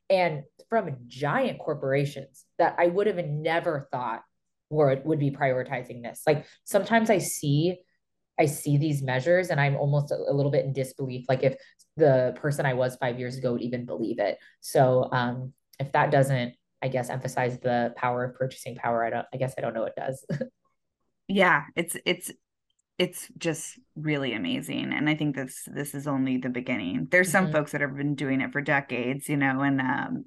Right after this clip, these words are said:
Speaker 2: there's some that are joining the, the charge now. And so it's, it's really inspiring.
Speaker 1: Yeah. And then, um, I try to conclude most episodes with this last question, which is,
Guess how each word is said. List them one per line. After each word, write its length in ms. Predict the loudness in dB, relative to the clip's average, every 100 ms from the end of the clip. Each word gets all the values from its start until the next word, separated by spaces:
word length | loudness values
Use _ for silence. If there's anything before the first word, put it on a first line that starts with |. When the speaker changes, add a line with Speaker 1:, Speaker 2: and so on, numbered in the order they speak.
| -4
Speaker 2:
there's 240 | -4 -2
some 220 | 0 0
that 100 | 0
are 300 | 0 -2 -4 -10
joining 720 | -4 -2 -2 -2 0 2 2 -4 _ -6
the, 280 | -4 -4 -6 -18 -20 -6
the 80 | -4
charge 440 | -2 2 2 0
now. 380 | 0 2 2 0
And 140 | -2 -2
so 260 | 0 0
it's, 400 | 0 -4 -10 -14 -12
it's 180 | -14 -8
really 220 | -4 -2
inspiring. 640 | -4 -6 -4 -6 -4 -6 -8 -12 _ _
Speaker 1:
Yeah. 220 | -10 -8 -8 -14 _
And 160 | 0 4
then, 220 | 4 4
um, 380 | 4 2 2 -2 -4
I 340 | 0 0 0 -2
try 180 | 2 4
to 120 | 4
conclude 540 | 2 -8 -4 -2 0
most 220 | 0 -2
episodes 440 | -2 -6 -4 -4 -2
with 140 | -2
this 420 | 2 2 0 -12 -20 _ _ -4
last 280 | 0 0 0
question, 500 | -4 -2 -2 0 2
which 240 | 2 4
is, 360 | 4 6 2